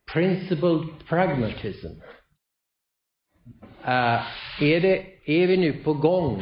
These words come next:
för att just kunna vara mera aktiva, maktutövning, eh, projicera makt, att faktiskt förhandla, eh, med, mot en styrkeposition med hjälp av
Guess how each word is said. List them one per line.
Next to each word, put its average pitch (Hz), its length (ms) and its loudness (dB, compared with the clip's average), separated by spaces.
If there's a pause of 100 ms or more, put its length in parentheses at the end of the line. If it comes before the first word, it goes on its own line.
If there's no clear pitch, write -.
(120)
för 147 220 2
att 151 300 0
just 151 320 0
kunna 143 400 -2 (100)
vara 175 460 0 (460)
mera 143 340 2
aktiva, 110 600 -4 (220)
maktutövning, 117 1300 0
eh, 120 160 -4 (540)
projicera 123 540 0
makt, 101 320 -6 (240)
att 123 180 -4
faktiskt 120 420 -4
förhandla, 139 680 -2 (680)
eh, 123 360 0 (400)
med, 131 260 0 (180)
mot 139 260 -2
en 127 100 0
styrkeposition 123 1300 -2 (200)
med 135 140 -2
hjälp 139 320 0
av 117 180 0